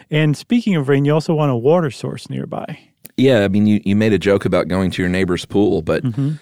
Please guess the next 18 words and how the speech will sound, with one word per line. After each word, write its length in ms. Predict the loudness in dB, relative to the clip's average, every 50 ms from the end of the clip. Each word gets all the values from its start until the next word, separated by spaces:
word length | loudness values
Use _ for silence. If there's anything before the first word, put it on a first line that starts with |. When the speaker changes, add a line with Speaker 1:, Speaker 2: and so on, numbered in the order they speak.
| _ -4
Speaker 2:
that 160 | -4 -2 0
could 160 | 2 2 2
happen 400 | 2 2 0 0 0 0 0 0
because 340 | -2 -2 0 0 0 0 0
bees 260 | 0 0 0 2 2 2
need 180 | 2 2 2 2
water. 380 | 2 2 2 2 0 -2 -2 0
They 140 | 0 0
forage 400 | 0 2 2 2 4 2 0 -2
for 160 | -2 -2 0 0
water, 360 | 0 0 0 -2 -4 -6 -8 _ _ -20 -20 -20 -20 -20 -20 _ -8
and 120 | -4 -2 0
they 340 | 2 2 2 2 0 0
cool 200 | 0 0 2 2
the 100 | 2 2
hive 280 | 2 0 0 0 0 2
with 140 | 0 0 0
it. 180 | 0 -2 -4